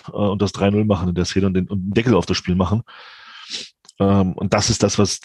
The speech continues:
ich glaube, das ist tatsächlich das, ja, überheblich ist vielleicht auch ein falsches Wort in dem Sinne, aber ich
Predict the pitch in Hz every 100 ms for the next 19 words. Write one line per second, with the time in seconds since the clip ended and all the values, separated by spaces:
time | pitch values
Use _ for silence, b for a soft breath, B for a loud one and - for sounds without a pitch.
0 | - 95 98 95 92 98 - 87 92 92
1 | - 92 - - - - 85 85 90 92
2 | 98 87 - 87 80 - 85 85 85 82
3 | 82 - - 76 - 87 85 -